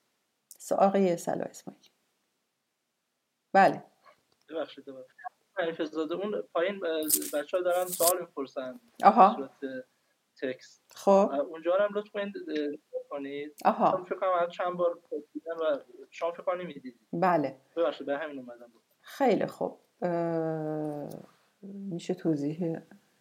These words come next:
Speaker 1: خب، اطلاع سوم. اه، خب، یه سلام خانم. گفتید سخن وقتی پدیدار می‌شود دیگه شناخته نمی‌شود.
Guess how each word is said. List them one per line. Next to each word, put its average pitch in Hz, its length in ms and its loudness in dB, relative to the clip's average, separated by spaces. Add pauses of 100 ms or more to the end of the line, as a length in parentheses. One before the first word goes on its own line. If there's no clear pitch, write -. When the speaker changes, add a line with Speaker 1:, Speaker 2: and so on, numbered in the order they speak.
(160)
Speaker 1:
خب، - 300 -6 (260)
اطلاع 156 320 -12
سوم. - 480 -14 (1040)
اه، 151 760 4
خب، 160 200 0
یه 160 180 6
سلام 175 640 0
خانم. 160 600 -4 (460)
گفتید - 280 -4
سخن - 800 -8
وقتی - 360 -16
پدیدار - 360 -6
می‌شود 160 320 -6
دیگه 160 240 -10
شناخته 160 420 -10
نمی‌شود. 196 680 -6